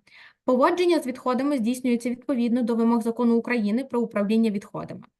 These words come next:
документів дозвільного характеру та укладених договорів зі спеціальними організаціями у сфері поводження з відходами,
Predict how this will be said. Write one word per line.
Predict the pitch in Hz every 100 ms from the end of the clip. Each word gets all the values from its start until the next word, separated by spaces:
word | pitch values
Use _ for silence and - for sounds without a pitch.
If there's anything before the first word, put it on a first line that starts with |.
| _ - -
документів | 233 240 233 240 240
дозвільного | 208 226 220 220 214 214
характеру | 214 202 - 285 285
та | 269
укладених | 262 269 247 254 240
договорів | 240 240 240 240
зі | 208
спеціальними | 226 226 220 208 202 196 196
організаціями | 190 202 190 190 180 208 247 277
у | 269
сфері | - 233 226
поводження | 220 202 202 220 208
з | 208
відходами, | 202 - 175 196 269